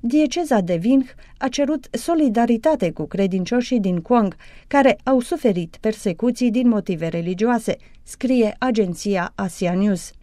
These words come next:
Recent, se scrie în mesaj, catolicii din dieceza de Vinh, care locuiesc în provincia Nghean, din nord-vest, au suferit acte persecutorii din cauza credinței lor.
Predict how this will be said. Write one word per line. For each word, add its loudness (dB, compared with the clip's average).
Recent, 0
se -2
scrie 0
în -2
mesaj, 0
catolicii -2
din 4
dieceza 0
de -4
Vinh, 0
care 2
locuiesc 0
în 0
provincia 0
Nghean, 0
din -2
nord-vest, -2
au -2
suferit -2
acte 0
persecutorii 0
din 2
cauza 0
credinței -2
lor. 0